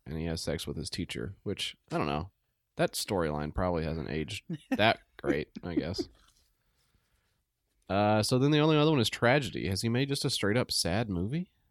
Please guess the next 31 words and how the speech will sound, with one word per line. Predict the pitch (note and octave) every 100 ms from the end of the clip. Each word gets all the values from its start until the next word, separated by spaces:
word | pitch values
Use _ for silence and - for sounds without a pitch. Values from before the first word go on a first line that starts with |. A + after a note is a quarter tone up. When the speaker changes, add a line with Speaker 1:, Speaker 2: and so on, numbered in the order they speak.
| -
Speaker 2:
Yeah. | D3 E3+ G2+ A#2+ _ _ -
Uh, | A#2+ A2+ G2+ G2 A#2+ _ _ _ -
fucking, | C3+ - B2+ B2
what | C#3+
is | C#3+
that | C#3 A#2
s-, | - - -
what | C#3
is | D3 D#3
that | D3
movie? | D3+ D3 F2 A2+ _ _ -
Um, | G2+ F#2+ F#2 A#2+ _ -
Speaker 1:
Uh, | F2 D#2 D2+ C#2+
Speaker 2:
why | C3+
am | D#3+
I | A#2+
blanking | A#2 G#2+ G#2+ - G2+ F#2+
on |
this | D#2 -
fucking | G#2+ - F2+
movie? | G2 F2+ -
Speaker 1:
I | A2
thought | G#2+
you | C2+
weren't | G2 F2+
a |
big | F2+
Sandler | - - E2 F2+ C#2+
head. | C2+ A1+
Funny | - C3+ E3
People? | F3 F#3 A#3 A#3+